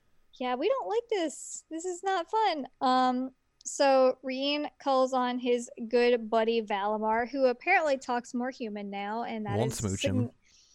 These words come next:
Speaker 1: he won't give us smooches. And it's significant that he, he speaks normally now, but he calls on Valimar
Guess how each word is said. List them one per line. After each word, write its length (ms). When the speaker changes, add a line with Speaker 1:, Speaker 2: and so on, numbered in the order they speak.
Speaker 1:
he 160
won't 400
give 160
us 240
smooches. 840
And 400
it's 200
significant 540
that 100
he, 260
he 180
speaks 340
normally 380
now, 200
but 320
he 160
calls 260
on 140
Valimar 680